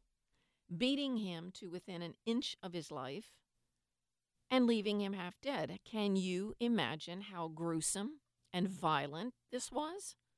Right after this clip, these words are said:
Punching him over and over again with their hands,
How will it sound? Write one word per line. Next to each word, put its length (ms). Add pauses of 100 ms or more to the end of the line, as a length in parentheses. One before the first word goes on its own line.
(1080)
Punching 400
him 280
over 380
and 240
over 320
again 380
with 140
their 160
hands, 640